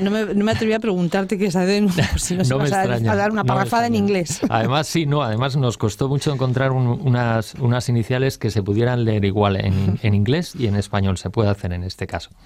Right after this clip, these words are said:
Speaker 2: Se ha dedicado a trabajar para erradicar los problemas relacionados con la discriminación producida por la diversidad funcional precisamente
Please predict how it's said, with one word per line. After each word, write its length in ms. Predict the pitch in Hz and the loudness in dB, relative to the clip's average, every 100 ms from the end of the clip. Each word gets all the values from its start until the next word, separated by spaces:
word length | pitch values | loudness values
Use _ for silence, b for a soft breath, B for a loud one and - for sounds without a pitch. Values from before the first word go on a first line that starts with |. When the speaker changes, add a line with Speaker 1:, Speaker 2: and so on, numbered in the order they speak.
| B B B B B | B B B B B
Speaker 2:
Se 160 | - 139 | -4 -2
ha 20 | |
dedicado 380 | 151 147 151 156 | 0 0 0 0
a 40 | |
trabajar 440 | 127 107 101 127 | 0 0 0 -2
para 160 | 120 120 | -2 -2
erradicar 420 | 107 104 101 117 | 0 0 0 0
los 160 | 127 117 | -2 -2
problemas 360 | 120 120 123 | -2 0 0
relacionados 520 | 123 107 - 107 113 - | 0 -2 0 0 0 -2
con 100 | 113 | 0
la 80 | |
discriminación 800 | 101 95 104 98 95 - 120 127 - B B _ | 0 -2 -2 0 -2 -2 -2 -2 -6 B B _
producida 540 | 110 98 98 135 113 92 | 0 0 0 0 2 2
por 120 | 101 | 0
la 120 | 98 | 2
diversidad 360 | 95 95 - 110 | 2 0 -2 -2
funcional 420 | 127 - 123 131 | -2 -2 -2 -2
precisamente 680 | 113 104 110 113 107 127 | -2 0 0 0 -2 -4